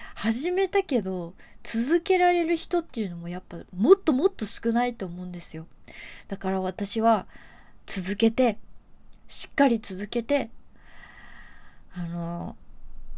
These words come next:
いつか自分の身になるように、血と肉になるまで、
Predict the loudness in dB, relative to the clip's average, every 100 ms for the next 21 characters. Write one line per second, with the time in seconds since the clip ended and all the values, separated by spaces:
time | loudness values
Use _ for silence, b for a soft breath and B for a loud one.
0 | -4 -8 -8 -10 -8 -6 -6 -2 -2 -2
1 | -8 -12 -4 -4 0 2 2 2 0 -4
2 | -12 -14 -10 0 2 6 8 10 8 6
3 | 2 -4 -12 -6 -6 0 4 4 4 4
4 | 4 8 8 8 4 4 2